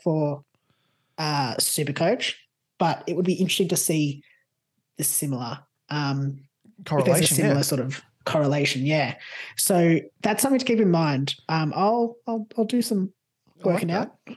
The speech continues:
Speaker 1: on those
Speaker 2: Mm.
Speaker 1: numbers when I get a
Speaker 2: Jeez, it's a
Speaker 1: chance,
Speaker 2: bit of a
Speaker 1: and,
Speaker 2: gem
Speaker 1: uh,
Speaker 2: there.
Speaker 1: I'll, I'll come back, come back with you. So that's one thing that does raise, uh, my concerns for Rory Laird.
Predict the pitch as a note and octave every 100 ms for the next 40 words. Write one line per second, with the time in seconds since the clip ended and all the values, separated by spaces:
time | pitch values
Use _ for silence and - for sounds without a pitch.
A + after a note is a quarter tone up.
0 | - D#3+ D#3+ E3 F3 A#3 D4+ - B3+ E3+
1 | F3 D#3+ E3 A3 E3+ A3 F#3+ F#3 F3+ F3
2 | E3+ C#3+ G#3 G3 G3+ A#3 - C#4 G3+ G#3+
3 | F3 - - - A3 A3 - G3+ C3+ C#3
4 | - - - A3 A#3+ C#4 D#4 D4+ C#4+ B3+
5 | - - G#3+ G3+ - - - _ G3 F#3+
6 | G3 G3 D#3+ - _ _ _ - F3 E3+
7 | E3 E3 F3 F3 F#3+ F3 E3+ F3+ E3 E3
8 | G3+ G3